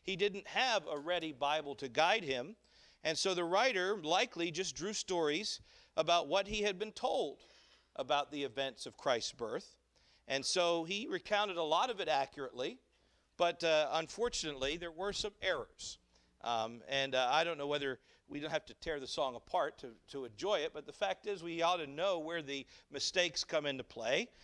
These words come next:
when we sing the song. So we realize this is a, you know, song written by a fallible man, right? And we as men make mistakes. That's part of who we are in humanity. And so, uh, this is a song, and we see in the first verse,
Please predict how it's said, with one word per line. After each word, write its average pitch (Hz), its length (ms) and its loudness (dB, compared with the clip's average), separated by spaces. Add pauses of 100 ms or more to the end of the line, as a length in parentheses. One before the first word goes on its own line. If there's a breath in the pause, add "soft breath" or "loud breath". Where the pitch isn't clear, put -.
(220 loud breath)
when 135 140 -4
we 135 120 -2
sing 175 280 0
the 165 80 -4
song. 151 380 0
So 202 160 -2
we 196 160 -2
realize 185 460 2
this 208 180 -6
is 180 220 -8
a, 143 200 0 (440 soft breath)
you 151 120 -8
know, 131 360 -6
song 147 360 -2
written 160 280 -8
by 156 200 2
a 175 60 -4
fallible 165 520 -2
man, 180 280 -4 (100)
right? 127 300 -6
And 113 120 -20 (400 soft breath)
we 139 180 -4
as 139 120 -6
men 156 360 -2
make 160 240 -6
mistakes. 175 540 -2
That's 127 200 -12
part 143 240 -2
of 139 120 -8
who 165 120 -8
we 156 180 -6
are 123 360 -2 (340 loud breath)
in 127 160 -6
humanity. 123 720 -2 (480 soft breath)
And 127 180 -6
so, 143 300 4
uh, 131 380 4
this 160 300 -2
is 147 340 0
a 131 40 -6
song, 165 420 2
and 143 180 -8
we 147 100 -4
see 175 240 0
in 160 80 0
the 147 80 -2
first 147 380 -4
verse, 165 420 0